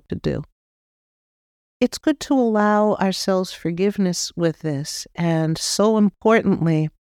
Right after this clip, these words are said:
if we can extend that to ourselves, our out-of-body loved ones ask us to extend it to them.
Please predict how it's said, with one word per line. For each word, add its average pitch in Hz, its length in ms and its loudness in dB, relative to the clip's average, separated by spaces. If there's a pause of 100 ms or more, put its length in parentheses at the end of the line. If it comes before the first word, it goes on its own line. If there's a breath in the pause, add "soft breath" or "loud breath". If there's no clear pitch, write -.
(500)
if 165 140 -6
we 233 220 2
can 226 400 2
extend 254 680 2
that 165 400 0
to 165 140 2
ourselves, 185 800 2
our 196 160 0
out-of-body 214 420 2
loved 202 240 0
ones 202 280 0
ask - 440 -2
us - 300 -2
to - 180 -2
extend 185 440 -2
it 190 120 -2
to 180 180 0
them. 170 340 0